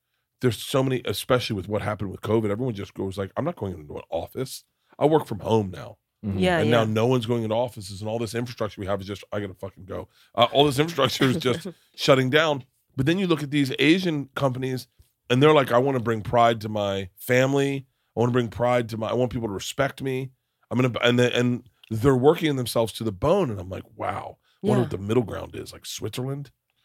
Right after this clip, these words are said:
Speaker 3: The middle, yeah, that's why they blackface. I'm telling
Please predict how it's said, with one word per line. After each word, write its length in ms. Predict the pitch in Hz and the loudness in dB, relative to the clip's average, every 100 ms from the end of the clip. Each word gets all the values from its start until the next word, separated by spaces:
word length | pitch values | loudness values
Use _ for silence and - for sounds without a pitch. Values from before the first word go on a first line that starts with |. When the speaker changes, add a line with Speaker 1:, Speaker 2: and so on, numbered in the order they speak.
| - - | -20 -18
Speaker 3:
The 160 | 160 185 | -4 0
middle, 280 | 202 262 247 - | 2 2 -2 -4
yeah, 180 | 170 165 | -4 0
that's 220 | 175 185 | 0 0
why 120 | 220 | -2
they 100 | 202 | -2
blackface. 760 | 185 175 233 - - - - - | -2 -2 -2 -6 -12 -12 -16 -12
I'm 160 | 160 101 | -8 0
telling 240 | 139 196 | 4 6